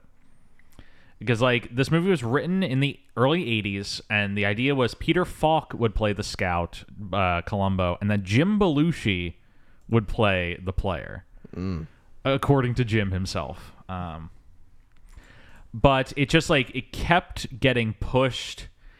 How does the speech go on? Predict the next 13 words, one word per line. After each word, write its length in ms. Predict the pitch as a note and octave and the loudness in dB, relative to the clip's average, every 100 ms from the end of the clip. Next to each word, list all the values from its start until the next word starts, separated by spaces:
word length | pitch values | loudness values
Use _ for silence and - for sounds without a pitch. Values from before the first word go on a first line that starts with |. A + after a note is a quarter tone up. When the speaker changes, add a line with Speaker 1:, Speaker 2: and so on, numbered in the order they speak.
| - _ - | -20 _ -4
Speaker 1:
and, 140 | A2 | -2
like, 160 | G#2 F#2+ | -2 -4
they 100 | G2 | -8
couldn't 360 | - C#3 B2 | -2 0 0
get 180 | A#2 A2+ | 0 -2
the 80 | - | -6
funding, 840 | - - C#3 C3+ C3 B2+ B2+ B2+ | -6 0 0 2 0 2 0 -2
and 220 | G2+ G2+ | -2 -2
then 160 | G#2 F#2+ | -2 -2
Peter 240 | G#2+ A2 F2 | -2 -4 -4
Falk 360 | - B2+ B2+ | 2 2 2
said 220 | - G2 E2+ | -2 -2 -2
no, 840 | F#2+ B2 D3 D3 C#3+ C3+ C3+ | -2 2 2 4 4 2 0